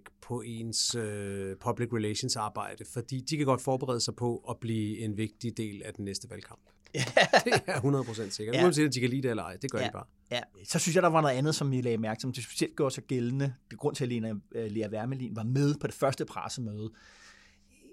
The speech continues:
Speaker 2: Ja, det er jo det her med, at, at man for at skulle etablere havvindmøller og vindmøller på land og solcelleanlæg på land, bliver nødt til, i regeringens opfattelse,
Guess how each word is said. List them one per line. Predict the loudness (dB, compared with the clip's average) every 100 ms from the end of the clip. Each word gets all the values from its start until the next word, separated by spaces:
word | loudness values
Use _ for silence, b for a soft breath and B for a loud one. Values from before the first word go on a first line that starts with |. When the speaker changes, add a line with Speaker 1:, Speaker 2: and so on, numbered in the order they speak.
| -16
Speaker 2:
Ja, |
det | -4 0
er |
jo | 4
det | 2
her | 2
med, | 0 0
at, | 0 -2 -8 -8
at | -6 -4
man | -6
for | 2 4 4
at | 0
skulle | -4 -6 -8 -8
etablere | -6 -2 0 0 0
havvindmøller | 0 0 0 -4 -6 -4 -2 -2 -2 -2 -4
og | -4 -4 0
vindmøller | 4 4 2
på | 0 -2
land | -2 -6 -10 -8
og | -4
solcelleanlæg | -2 0 0 0 0 -2 -4
på | -6
land, | -8 -10 -14 _
bliver | 0 2
nødt | 4 4 4 2 -4
til, | 2 2 2 -4 -14 -8
i | -6
regeringens | -2 0 2 0
opfattelse, | 0 -2 0 0 0 0 0 0